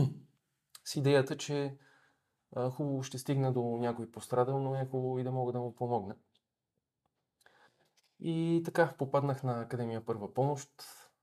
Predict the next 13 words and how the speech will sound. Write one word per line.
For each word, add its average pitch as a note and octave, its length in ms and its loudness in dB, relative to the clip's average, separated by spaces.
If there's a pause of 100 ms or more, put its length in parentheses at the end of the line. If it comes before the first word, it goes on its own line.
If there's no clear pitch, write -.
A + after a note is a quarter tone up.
(500)
изкарах C3 440 2
един A#2 220 -4
техен G#2 320 -8
курс, - 580 -10 (520)
лека C3+ 260 -2
по B2+ 120 0
лека B2+ 200 0
започнах A#2+ 480 -2
да A#2 120 -4
надграждам, B2 640 0
докторите A#2+ 640 -2
доста A2+ 340 -4
помагат. G#2+ 640 -6